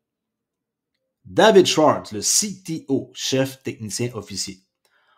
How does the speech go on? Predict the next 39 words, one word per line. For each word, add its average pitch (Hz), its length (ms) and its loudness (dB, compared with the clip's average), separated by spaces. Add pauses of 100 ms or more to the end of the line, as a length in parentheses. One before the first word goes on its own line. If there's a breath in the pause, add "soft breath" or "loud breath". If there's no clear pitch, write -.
(120)
On - 80 -18
va 131 100 -2
aller 196 100 8
voir 156 200 4
ça, - 400 -6 (140)
en 95 120 -12
traduisant 98 460 -10
ça 98 120 -10
en 98 80 -8
français, 92 340 -10
bien 92 140 -8
sûr. 131 380 -8 (1500)
Et - 440 2 (380)
on 180 80 0
va 196 120 6
voir 208 320 6
qu'est-ce 196 180 -2
qu'il 175 160 -10
pense 214 220 0
qui - 100 -2
va 170 120 4
arriver 165 320 2
en 123 140 -2
deux 143 100 0
mille 165 100 2
vingt-quatre, 127 520 -2
selon 190 300 -2
lui. 220 300 -4 (1000)
C'est - 140 -14
un - 20 -12
cerveau, 139 400 0
je 156 80 -4
vous 120 60 0
rappelle, 127 500 -4
il 107 140 -18
dit 98 80 -18
pas 143 100 -8
n'importe 110 260 -8
quoi. 87 140 -16